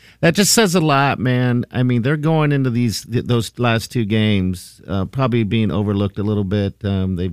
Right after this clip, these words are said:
you know, screwed up quite a bit. Uh, and then they beat 'em. So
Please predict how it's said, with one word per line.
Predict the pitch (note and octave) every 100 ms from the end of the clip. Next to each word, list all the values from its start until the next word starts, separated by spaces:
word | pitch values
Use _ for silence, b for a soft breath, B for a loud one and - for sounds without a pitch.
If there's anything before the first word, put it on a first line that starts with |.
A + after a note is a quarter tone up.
| -
you | -
know, | F#2 G2 - _
screwed | - - G#2+
up | G2+ -
quite | G#2+
a | G2+
bit. | E2 G#2 - b b b b b -
Uh, | A#2
and | A#2
then |
they | C#3+
beat | C3+ D3
'em. | A#2
So | F#2 G#2+